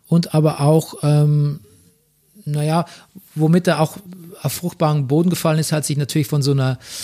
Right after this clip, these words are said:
aus so einem christlich-fundamentalistischen Zusammen-, Kontext, aus dem er auch, glaub ich, selbst stammt, irgendwie da la-, rausgelöst hat und einfach eine alternative Philosophie, also quasi so ein bisschen, äh, als Alternative für glaubens-, äh,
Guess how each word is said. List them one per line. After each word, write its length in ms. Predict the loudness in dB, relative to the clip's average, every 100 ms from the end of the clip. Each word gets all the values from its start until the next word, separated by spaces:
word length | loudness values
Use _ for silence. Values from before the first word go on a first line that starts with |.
| -14 -18 -20 _ -6
aus 220 | -2 0
so 80 | 0
einem 160 | 0 0
christlich-fundamentalistischen 1300 | 0 0 2 -2 0 0 0 -2 -2 -2 -4 -4 -4
Zusammen-, 360 | -4 -4 -4 -4
Kontext, 440 | -2 -2 0 -4 -8
aus 100 | -6
dem 140 | -6
er 60 | -6
auch, 80 |
glaub 160 | -6 -6
ich, 80 | -4
selbst 200 | -4 -6
stammt, 360 | -4 -2 -2 -2
irgendwie 220 | 0 0
da 120 | 0
la-, 160 | 0 0
rausgelöst 640 | 0 0 2 0 0 -2
hat 140 | -4
und 80 | -2
einfach 220 | -4 -2
eine 160 | -2 -4 -8 -20 -20 -4
alternative 760 | 0 2 2 0 0 0 0 -2 _ _ _ _ _ _
Philosophie, 840 | -2 2 4 4 0 2 2 0 -4
also 220 | -6 -6
quasi 340 | -4 -4 -2
so 120 | -2
ein 40 | -4
bisschen, 380 | -4 -4 -6 -6 -14 -20 -20 _ -10
äh, 200 | -6 -6 -10 -16 -14 -10
als 200 | -8 -4
Alternative 580 | -2 0 0 -2 -2 -2
für 160 | -2
glaubens-, 600 | -2 0 0 0 -2 -2 -6
äh, 320 | -6 -4 -6